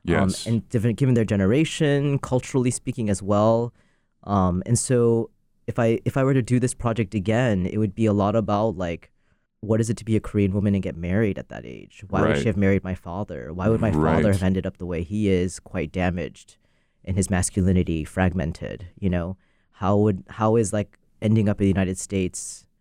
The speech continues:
Speaker 2: um, uh, change their relationship, change their identity,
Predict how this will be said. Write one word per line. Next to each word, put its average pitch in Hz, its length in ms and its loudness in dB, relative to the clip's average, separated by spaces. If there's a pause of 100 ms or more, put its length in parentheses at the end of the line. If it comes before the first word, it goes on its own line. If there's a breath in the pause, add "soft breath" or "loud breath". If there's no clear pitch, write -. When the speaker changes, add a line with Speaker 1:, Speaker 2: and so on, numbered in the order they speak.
(180)
Speaker 2:
um, 82 340 -8 (340)
uh, 85 260 -4 (320)
change 113 360 2
their 98 120 4
relationship, 90 800 -4
change 101 260 -2
their 90 140 -6
identity, 87 640 -6